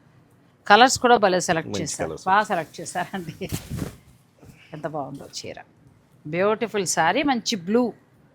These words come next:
Speaker 1: చాలా బాగుంది. ఈ ప్రింట్స్ బాగున్నాయండి. ఇది కూడా అదే ధర ఉంటుందేమో
Speaker 2: ఇది,
Speaker 1: తెలీదు.
Speaker 2: ఆ, త్రి-, త్రి-, ఇది డబల్ నైన్ డబల్ నైన్ మేడం ఇది.
Speaker 1: అచ్చా.
Speaker 2: After discount సిక్స్ త్రిబుల్ నైన్.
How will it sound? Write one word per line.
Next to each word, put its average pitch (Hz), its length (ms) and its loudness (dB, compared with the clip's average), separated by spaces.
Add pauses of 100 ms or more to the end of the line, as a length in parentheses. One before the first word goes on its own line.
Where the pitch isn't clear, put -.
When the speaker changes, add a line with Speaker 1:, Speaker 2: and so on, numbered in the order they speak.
(500)
Speaker 1:
చాలా 202 180 8
బాగుంది. 180 540 2
ఈ 302 40 -2
ప్రింట్స్ 285 540 2
బాగున్నాయండి. 160 480 2
ఇది 247 80 0
కూడా 330 180 8
అదే 254 200 4
ధర 185 180 4
ఉంటుందేమో 151 440 -2
Speaker 2:
ఇది, 165 120 8
Speaker 1:
తెలీదు. 156 400 4
Speaker 2:
ఆ, 147 200 6
త్రి-, 151 480 0
త్రి-, 147 160 2
ఇది 147 520 6
డబల్ 147 260 6
నైన్ 180 180 4
డబల్ 127 180 8
నైన్ 117 160 0
మేడం 98 240 -2
ఇది. 95 80 4
Speaker 1:
అచ్చా. 143 520 4
Speaker 2:
After 147 260 2
discount 160 320 0
సిక్స్ - 280 -4
త్రిబుల్ 117 240 2
నైన్. 78 160 -8